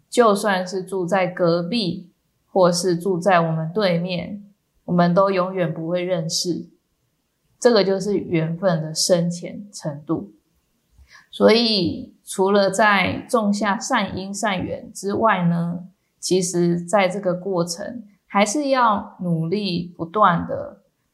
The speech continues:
让它能够累积。那中间的过程也是需要持续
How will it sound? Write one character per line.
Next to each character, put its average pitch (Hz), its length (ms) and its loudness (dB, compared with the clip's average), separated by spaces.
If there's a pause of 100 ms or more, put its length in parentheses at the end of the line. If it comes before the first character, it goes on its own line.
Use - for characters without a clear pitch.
让 190 280 2
它 185 240 -2
能 175 220 -2
够 180 180 2
累 156 280 -2
积。 170 540 -6 (1400)
那 180 600 2
中 208 220 0
间 220 120 -2
的 196 80 0
过 196 220 0
程 - 380 -6
也 170 140 0
是 185 220 -4
需 180 240 -8
要 170 440 4
持 165 360 0
续 180 520 -4